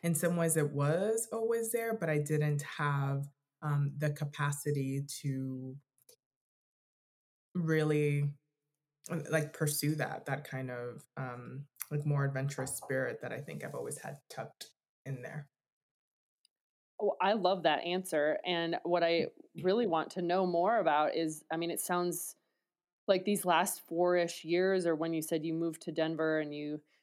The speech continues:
Speaker 2: became a vegetarian, and just this whole horizon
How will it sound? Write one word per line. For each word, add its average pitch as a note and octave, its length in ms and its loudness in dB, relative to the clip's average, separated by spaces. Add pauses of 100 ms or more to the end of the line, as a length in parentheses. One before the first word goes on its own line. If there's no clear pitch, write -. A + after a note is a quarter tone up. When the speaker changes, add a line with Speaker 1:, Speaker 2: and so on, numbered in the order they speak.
(100)
Speaker 2:
became F3 280 -2
a D#3+ 60 -4
vegetarian, D#3+ 640 -2
and D#3 120 -4
just D#3+ 200 -4
this D#3+ 200 0
whole D#3+ 680 2 (120)
horizon D#3 520 0